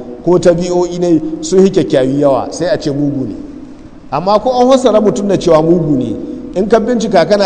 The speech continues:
iske yana da wata tabi'a kyakkyawa. Ina fatan mu fahimta. To abin da ake so mutum kyakkyawar tabi'a ta yawa bisa ga mummuna. Ko an fassara mutum da cewa yana da kyakkyawar tabi'a, bai rasa wata yan mummunar tabi'a kuma.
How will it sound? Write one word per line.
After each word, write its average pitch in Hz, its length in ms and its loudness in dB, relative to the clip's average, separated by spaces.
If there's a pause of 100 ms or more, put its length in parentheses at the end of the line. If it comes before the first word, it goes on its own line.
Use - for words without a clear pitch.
iske 160 240 0
yana 180 240 4
da 165 80 4
wata 160 160 0
tabi'a 135 340 -2
kyakkyawa. 92 500 -10 (760)
Ina 180 220 0
fatan 165 280 2
mu 165 120 -2
fahimta. 131 400 -2 (520)
To 143 100 -2
abin 196 220 2
da 208 120 2
ake 202 220 4
so 185 180 2
mutum 180 420 2 (380)
kyakkyawar 196 560 4
tabi'a 160 400 0
ta 131 100 -8
yawa 139 360 2
bisa 151 200 -2
ga 147 80 -2
mummuna. 98 420 -8 (480)
Ko 233 160 4
an 240 160 6
fassara 233 320 4
mutum 190 260 0
da 190 80 0
cewa 165 300 2
yana 196 140 0
da 170 80 -2
kyakkyawar 269 540 -2
tabi'a, 175 440 0 (540)
bai 233 160 4
rasa 196 220 2
wata 180 200 0
yan 180 120 2
mummunar 151 360 0
tabi'a 117 320 -4
kuma. - 280 -12